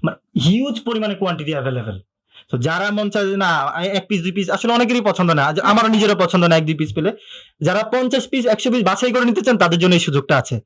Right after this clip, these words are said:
Speaker 2: আচ্ছা।
Speaker 1: এবং যারা দূর দূরান্ত থেকে আসবেন, লাগলে আমার এখানে স্টাফরা যেখানে থাকে, তাদের এখানে আপনি এক রাত থাকবেন, খাবেন, এরপরে, আহ, চিন্তা ভাবনা করে ডিভাইস কিনবেন।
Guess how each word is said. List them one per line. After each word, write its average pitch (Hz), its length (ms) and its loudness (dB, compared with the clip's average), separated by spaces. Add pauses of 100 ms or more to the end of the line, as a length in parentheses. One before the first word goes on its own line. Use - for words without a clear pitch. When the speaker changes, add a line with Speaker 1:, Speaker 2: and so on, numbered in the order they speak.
(200)
Speaker 2:
আচ্ছা। 170 420 -6
Speaker 1:
এবং 196 180 2
যারা 180 220 2
দূর 202 260 2
দূরান্ত 233 260 2
থেকে 220 180 2
আসবেন, 160 280 2
লাগলে 170 300 2
আমার 196 200 4
এখানে 202 280 2
স্টাফরা 190 320 2
যেখানে 180 260 4
থাকে, 175 240 0
তাদের 170 260 2
এখানে 180 180 2
আপনি 190 220 0
এক 175 220 0
রাত 185 180 0
থাকবেন, 170 380 0 (380)
খাবেন, 185 420 0 (100)
এরপরে, 233 480 0
আহ, 208 60 2 (160)
চিন্তা 208 280 2
ভাবনা 208 240 2
করে 240 180 2
ডিভাইস 156 260 2
কিনবেন। 120 300 -2